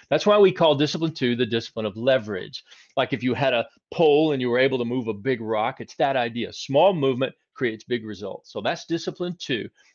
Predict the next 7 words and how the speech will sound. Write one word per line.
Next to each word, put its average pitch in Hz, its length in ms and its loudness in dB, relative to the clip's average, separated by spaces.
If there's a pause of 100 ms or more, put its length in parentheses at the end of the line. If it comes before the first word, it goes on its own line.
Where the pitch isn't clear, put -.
(100)
One 139 240 4
was 196 160 4
focus, 135 540 0
two 143 220 -2
was 143 180 -4
leverage. 107 520 -4
Three, 185 540 4